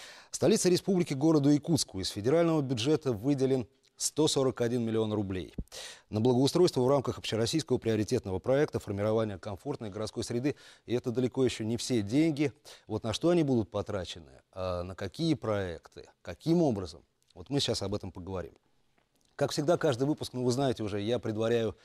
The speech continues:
некоторым эпиграфом. Так эпиграфом вот к этой части нашей программы я выбрал высказывание Освальда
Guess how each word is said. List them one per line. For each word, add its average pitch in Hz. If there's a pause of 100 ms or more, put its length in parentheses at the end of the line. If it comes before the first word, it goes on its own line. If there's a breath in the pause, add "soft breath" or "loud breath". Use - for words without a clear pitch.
(380 loud breath)
некоторым 120
эпиграфом. 127 (800 loud breath)
Так 90
эпиграфом 160
вот 117 (440 loud breath)
к 117 (340 loud breath)
этой 165
части 110
нашей 104
программы 101 (560 loud breath)
я 113
выбрал 143 (220)
высказывание 120 (200)
Освальда 117